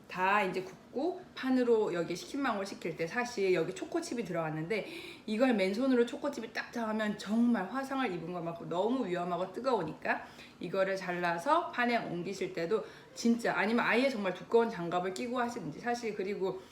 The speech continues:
이게 길다 보니까 옮기시면서 뚝 불어주는 그런 경우도 생길 수가 있어요. 그래서 요런 받침대 같은 거, 아까 스크래퍼 보셨죠? 스크래퍼로 이렇게 받치셔가지고 하나씩 조심히 옮겨주시고요. 말이 또 빨라지고 있어요. 조심을 해야 되고,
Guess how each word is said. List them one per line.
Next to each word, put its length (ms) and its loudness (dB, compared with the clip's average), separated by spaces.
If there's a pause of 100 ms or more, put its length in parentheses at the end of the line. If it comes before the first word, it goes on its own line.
(140)
이게 140 -8
길다 440 4
보니까 580 -2 (120)
옮기시면서 600 -2
뚝 200 -6
불어주는 540 -2
그런 260 -4
경우도 280 -6
생길 240 -4
수가 280 -4
있어요. 320 -10
그래서 380 -4 (340)
요런 220 0
받침대 400 -6
같은 380 -4
거, 80 -4
아까 260 -2
스크래퍼 460 2
보셨죠? 380 -6
스크래퍼로 600 -6 (200)
이렇게 200 -8
받치셔가지고 640 -4
하나씩 380 -6
조심히 380 -6
옮겨주시고요. 800 -2 (400)
말이 280 6
또 100 0
빨라지고 520 6
있어요. 480 0
조심을 420 -6
해야 260 -4
되고, 460 4